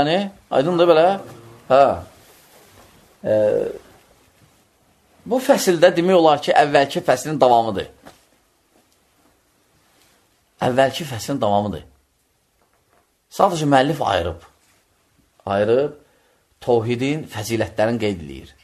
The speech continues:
Birinci də dedi nədir? Fəzilətindən dedi ki, günahları yuyur. İkinci fəziləti budur.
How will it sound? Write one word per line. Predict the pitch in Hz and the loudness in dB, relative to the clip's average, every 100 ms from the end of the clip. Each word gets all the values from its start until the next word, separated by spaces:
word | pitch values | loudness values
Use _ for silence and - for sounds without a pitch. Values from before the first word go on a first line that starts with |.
| _ _ _ _ _ _ | _ _ _ _ _ _
Birinci | 139 151 143 156 | -4 -2 -4 0
də | 160 131 | 0 0
dedi | 127 131 | -2 0
nədir? | 123 113 143 156 _ _ _ _ _ _ _ _ _ - | 2 2 0 -4 _ _ _ _ _ _ _ _ _ -6
Fəzilətindən | 107 117 117 113 123 127 117 | -4 0 0 -2 -2 -2 -2
dedi | 113 120 | -4 -6
ki, | 101 78 - _ _ - | -6 -10 -12 _ _ -6
günahları | 120 113 120 123 117 | -2 0 0 0 -2
yuyur. | 123 143 175 - - - - _ _ _ - _ _ _ _ _ _ _ - - _ _ - | -4 -4 -4 -10 -20 -20 -20 _ _ _ -20 _ _ _ _ _ _ _ -20 -20 _ _ -10
İkinci | 143 135 160 | -8 -6 -4
fəziləti | 147 123 123 120 127 | -4 -2 -2 -2 -2
budur. | 107 98 | -2 -4